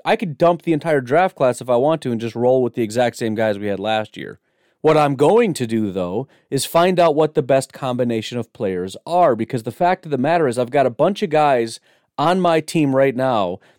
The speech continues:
that were probably late-round picks, undrafted free agents, or draft busts that are sitting around here that I'd love to be able to replace or at least give an opportunity to somebody else, but we just don't have enough picks. Or there's just not enough promise.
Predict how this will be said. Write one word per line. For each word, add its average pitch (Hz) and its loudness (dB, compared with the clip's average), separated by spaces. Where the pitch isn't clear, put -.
that 139 2
were 135 2
probably 156 0
late-round 147 0
picks, 139 -2
undrafted 151 0
free 139 -2
agents, 123 -2
or 113 -2
draft 147 0
busts 123 -2
that 123 0
are 117 -2
sitting 185 -4
around 139 0
here 135 -2
that 127 2
I'd 123 2
love 151 2
to 175 -6
be 160 0
able 143 2
to 131 0
replace 120 -2
or 151 2
at 139 0
least 214 -4
give 175 0
an 147 0
opportunity 139 -2
to 113 -12
somebody 120 -2
else, 123 0
but 202 4
we 226 2
just 226 0
don't 208 4
have 190 2
enough 170 -2
picks. - -4
Or 190 4
there's 180 2
just 175 0
not 170 4
enough 151 0
promise. 190 -2